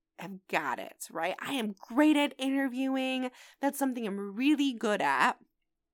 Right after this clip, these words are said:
And then they go to the interview and they walk away feeling super defeated because they weren't prepared, and it showed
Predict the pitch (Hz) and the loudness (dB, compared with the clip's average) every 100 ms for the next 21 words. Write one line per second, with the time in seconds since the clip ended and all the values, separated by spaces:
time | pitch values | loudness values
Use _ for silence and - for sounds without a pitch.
0 | _ - 233 220 220 285 330 226 214 226 | _ -8 -4 -2 6 8 8 6 2 -2
1 | - - - - 214 196 - 233 311 339 | -6 -20 -14 -4 -2 -2 4 6 6 4
2 | 285 233 170 120 151 165 127 113 62 175 | 2 0 0 -2 -6 -6 -8 -6 -4 -4
3 | 240 - - _ - 202 202 196 190 185 | -4 -12 -20 _ -2 2 4 6 4 4
4 | 190 - 196 180 208 214 269 - 403 254 | 0 -4 -4 -2 2 6 6 8 6 6
5 | 180 131 90 95 180 262 - _ _ _ | 4 2 -2 -4 0 0 -2 _ _ _
6 | - 226 214 196 190 185 185 - _ _ | -12 -4 0 0 0 -2 -6 -10 _ _
7 | - - - 294 311 359 254 269 - 202 | -8 -4 2 2 6 4 4 0 -4 -6
8 | 156 107 113 233 _ _ _ - 208 - | -2 -2 -4 -8 _ _ _ -18 -14 -4
9 | - 285 208 180 214 - - _ _ _ | 4 6 6 2 -2 -6 -10 _ _ _
10 | _ 196 190 190 190 185 180 - - 190 | _ -10 0 2 4 2 -2 -4 -8 0
11 | 247 359 381 370 359 - 190 143 123 160 | 4 4 2 2 2 2 0 0 -2 0
12 | 220 285 - _ _ 196 196 190 190 196 | 0 -2 -10 _ _ 2 4 4 2 -4
13 | - - 196 156 - 127 196 | -2 0 4 2 2 -10 -12